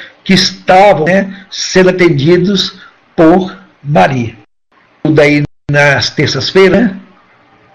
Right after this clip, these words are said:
já sabe que tipo de espírito que era, né?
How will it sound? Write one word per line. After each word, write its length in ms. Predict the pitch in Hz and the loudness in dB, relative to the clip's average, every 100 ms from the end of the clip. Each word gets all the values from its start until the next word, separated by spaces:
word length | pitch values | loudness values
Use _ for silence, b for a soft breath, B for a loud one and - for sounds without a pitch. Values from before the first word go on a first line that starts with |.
| _ | _
já 160 | 131 165 | -2 -2
sabe 340 | - 156 165 | 0 0 0
que 120 | - 190 | -2 -2
tipo 260 | - - | -2 -2
de 80 | 180 | 0
espírito 420 | 175 - 160 156 | -2 0 0 2
que 140 | 156 160 | 0 0
era, 220 | 123 117 | 0 -2
né? 240 | 139 214 | -4 -4